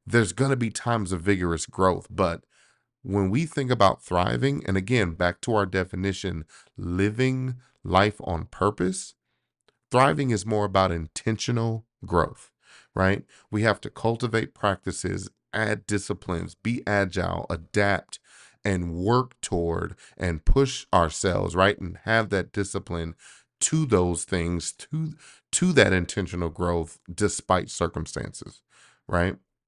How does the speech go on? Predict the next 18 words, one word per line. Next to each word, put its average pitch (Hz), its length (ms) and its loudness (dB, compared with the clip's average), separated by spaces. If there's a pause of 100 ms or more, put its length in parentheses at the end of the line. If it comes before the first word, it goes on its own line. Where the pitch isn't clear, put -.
(800)
And 104 340 0 (240)
an-, - 200 0
another 123 340 6
one, 87 200 2
right? 95 220 2 (220)
Uh, 120 180 -4 (220)
think 139 160 4
about 117 240 2
this, 110 220 -2
Mid, 90 180 -2
like, 87 180 -2
thriving 110 560 -2
is 90 280 0
the 98 100 0
pursuit 92 380 -2
of - 100 -10
happiness, - 600 -6 (2250)
right? 101 260 2